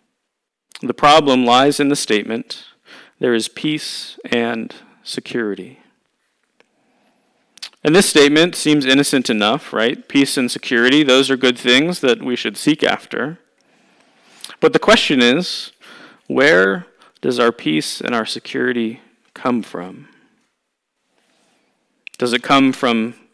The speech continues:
man-made sources, finances, governments, relationships? Or does our peace and security come from our faith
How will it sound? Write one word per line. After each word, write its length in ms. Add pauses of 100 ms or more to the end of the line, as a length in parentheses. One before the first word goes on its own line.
man-made 560
sources, 720 (1000)
finances, 1120 (680)
governments, 960 (800)
relationships? 1120 (1080)
Or 340
does 200
our 140
peace 340
and 120
security 480
come 260
from 480 (560)
our 140
faith 560